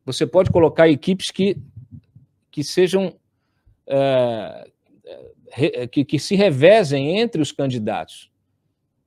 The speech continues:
porque a polícia é uma só. Então,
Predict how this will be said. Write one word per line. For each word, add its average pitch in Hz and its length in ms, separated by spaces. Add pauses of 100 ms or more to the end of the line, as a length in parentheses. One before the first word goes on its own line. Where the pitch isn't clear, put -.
porque - 200
a 139 40
polícia 185 400
é 262 60
uma 320 180
só. 135 440 (2250)
Então, 147 500